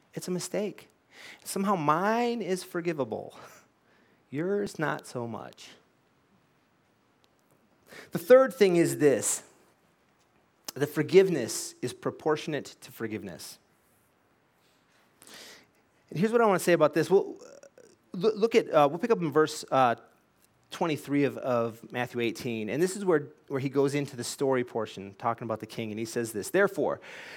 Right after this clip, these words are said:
the kingdom of heaven is like a king who wanted to settle accounts with his servants. As he began the settlement,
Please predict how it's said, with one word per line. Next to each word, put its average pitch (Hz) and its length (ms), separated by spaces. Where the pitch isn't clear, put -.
the 139 80
kingdom 233 440
of 151 240
heaven 147 360
is 117 180
like 113 160
a 117 40
king 156 420
who 139 80
wanted 131 340
to 104 60
settle 156 300
accounts 139 380
with 120 140
his 117 100
servants. 107 520
As 117 100
he 120 40
began 127 400
the 127 80
settlement, 151 480